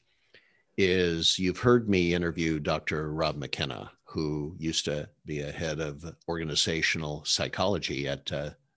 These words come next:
Seattle Pacific University and, and runs whole, wholly intentional leadership development,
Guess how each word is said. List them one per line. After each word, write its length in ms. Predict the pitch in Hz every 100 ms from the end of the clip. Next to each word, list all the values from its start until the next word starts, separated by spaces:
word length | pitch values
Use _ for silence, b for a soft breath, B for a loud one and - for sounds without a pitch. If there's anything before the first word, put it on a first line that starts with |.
| _ _
Seattle 380 | - 82 71 73
Pacific 500 | - 76 82 73 -
University 720 | 73 67 73 76 - 73 69
and, 200 | 67 69 B B B B B B B
and 200 | 90 85
runs 320 | 87 90 78
whole, 580 | - - 95 92 90 92
wholly 340 | - 123 110 92
intentional 560 | 78 - 92 - 92
leadership 500 | 82 82 78 - - -
development, 840 | 78 80 82 78 78 71 -